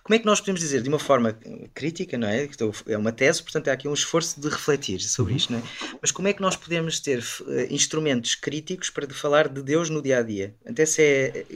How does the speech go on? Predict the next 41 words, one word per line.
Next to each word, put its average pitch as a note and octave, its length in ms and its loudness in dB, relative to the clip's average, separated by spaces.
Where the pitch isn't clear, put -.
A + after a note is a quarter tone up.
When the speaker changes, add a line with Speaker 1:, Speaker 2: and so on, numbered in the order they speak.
Speaker 1:
gostava F#3 320 6
de F3+ 60 -2
poder E3 220 0
contribuir D3+ 480 -4
com C3 160 -4
isso. G#2 260 -6
E D#3+ 60 6
onde F#3+ 100 8
é G#3 60 8
que G3+ 100 0
entra F#3 180 4
aqui E3+ 280 2
o, D#3 120 6
o, C3 380 2
o C#3 60 2
outro C#3+ 260 4
das B2+ 140 -2
outras C3 180 -6
religiões? A#2+ 460 -4
É C3 80 0
porque - 280 -14
o C#3 80 -10
que C#3 120 -6
eu, D3+ 100 -6
a, D3 60 6
a D#3 40 6
minha A3+ 220 8
intuição E3+ 580 2
é, A#2 220 4
quando, D#3+ 520 2
quando B2+ 360 0
Deus E3 380 4
ou D3+ 100 0
quando F3 220 2
alguém D#3 280 6
se D#3 180 -2
revela, B2 460 4
nunca D#3 260 0
se - 160 -2
revela C3 320 2
sozinho, G2 460 -4